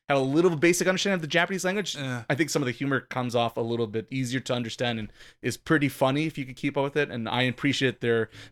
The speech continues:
Speaker 1: back and forth with their jokes, with, you know, always the jokes of,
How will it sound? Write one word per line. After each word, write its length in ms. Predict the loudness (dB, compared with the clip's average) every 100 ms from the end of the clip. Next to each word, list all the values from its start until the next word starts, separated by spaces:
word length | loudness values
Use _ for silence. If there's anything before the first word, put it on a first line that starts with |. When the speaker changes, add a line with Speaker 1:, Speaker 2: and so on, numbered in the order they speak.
| 0
Speaker 1:
back 240 | 0 0
and 100 | -4
forth 320 | -2 4 4
with 100 | 4 0
their 100 | 2
jokes, 460 | 4 6 6 2
with, 160 | 0 0 -2
you 100 | -4
know, 180 | -4 -8 _ _
always 260 | 2 4 4
the 80 |
jokes 460 | 4 6 6 6 2
of, 320 | 2 2 0